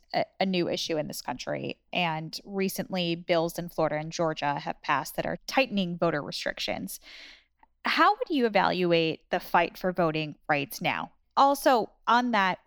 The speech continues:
what do you think people need to know on where things stand who aren't paying attention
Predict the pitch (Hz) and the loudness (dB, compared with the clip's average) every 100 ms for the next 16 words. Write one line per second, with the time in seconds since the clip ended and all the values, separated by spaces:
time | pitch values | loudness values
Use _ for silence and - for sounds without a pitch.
0 | - 190 208 208 262 370 349 - - 247 | -16 -12 -2 0 2 -2 -10 -14 -2 0
1 | 220 - 220 202 190 190 190 185 175 - | 0 -6 -4 -2 0 0 -2 -2 -6 -6
2 | 202 175 170 165 151 120 - - _ _ | -4 -2 2 4 4 2 -4 -12 _ _
3 | _ _ _ 190 190 180 175 170 170 - | _ _ _ 2 2 2 2 2 0 -2
4 | 170 151 143 - - 139 123 73 - - | -2 -2 -8 -10 -4 -2 -2 -6 -10 -12
5 | _ _ - 226 - 190 196 196 - - | _ _ -2 -2 2 2 2 0 -6 -8
6 | - 196 165 - 180 165 - 151 139 135 | -2 -2 -2 -2 0 0 0 -2 -2 -4